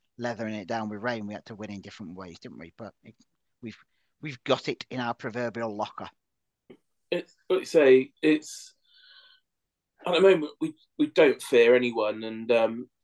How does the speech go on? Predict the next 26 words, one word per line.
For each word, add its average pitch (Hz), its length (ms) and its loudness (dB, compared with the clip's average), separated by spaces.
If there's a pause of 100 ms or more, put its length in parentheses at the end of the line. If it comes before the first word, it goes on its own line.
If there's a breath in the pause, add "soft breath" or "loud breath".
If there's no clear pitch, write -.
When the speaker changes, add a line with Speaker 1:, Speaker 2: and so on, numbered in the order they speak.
(140)
Speaker 2:
<sighs> - 240 -14
it - 200 -6
was 131 180 -10 (120)
a 143 80 -16
weird 151 240 8
one. 127 200 6
Me 135 200 6
and, 127 140 2
um, 120 440 0 (560)
my 127 120 0
dad 135 340 0
were, 113 300 0
uh, 113 160 -2
when 123 180 -4
we 117 80 -6
were 117 80 -4
walking 120 380 -4
back, 120 240 0 (200)
uh, 113 200 0
to - 160 -16
the 117 80 -14
car 127 320 2
after, - 260 -6 (320)
after 110 240 -6
Saturday's 110 500 -2
game, 110 380 -2